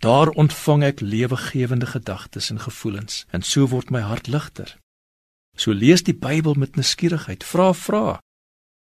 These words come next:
My brein word wakker as ek iets hoor wat ek nie tevore geweet het of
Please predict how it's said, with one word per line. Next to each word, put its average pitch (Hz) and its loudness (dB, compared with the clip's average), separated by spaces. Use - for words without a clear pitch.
My 107 2
brein 139 8
word 113 4
wakker 135 0
as 127 -2
ek - -10
iets - -8
hoor 127 0
wat 113 -2
ek 123 0
nie 160 8
tevore 139 2
geweet 120 0
het 113 -4
of - -14